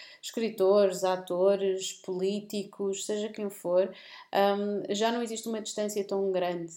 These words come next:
entre, ah, pessoas que antigamente, ah, n-, não, não teriam, ou melhor, não, nós, ah, aos quais nós não teríamos acesso.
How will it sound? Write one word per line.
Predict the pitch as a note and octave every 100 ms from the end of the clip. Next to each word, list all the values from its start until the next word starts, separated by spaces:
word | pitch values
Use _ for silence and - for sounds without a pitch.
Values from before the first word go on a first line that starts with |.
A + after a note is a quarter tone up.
| -
entre, | F#3 F3+ F3+ F3+ F3+ F3+ -
ah, | F3+ F3
pessoas | - G3 G3
que | -
antigamente, | F#3 F#3+ F#3+ F#3 F#3 F#3+ F#3+ G3 G3 - - -
ah, | - F#3+ F#3+ F#3+ F#3+ F#3 F#3+ F#3 F#3 D#3+ F3+ F3+
n-, | F3+ F#3+ G3 - F#3+ G3
não, | F#3+ G3+
não | G#3 A#3
teriam, | A3+ G#3+ G#3 G3+
ou | G3
melhor, | G3+ G3+
não, | G3 G#3+
nós, | G#3+ A3
ah, | A3 G3+ G3+
aos | - G3+ -
quais | A3+ A3
nós | G#3+
não | A3 G#3+
teríamos | G#3+ G3+ G3 F#3
acesso. | F3+ F3+ G3+ A#3+ -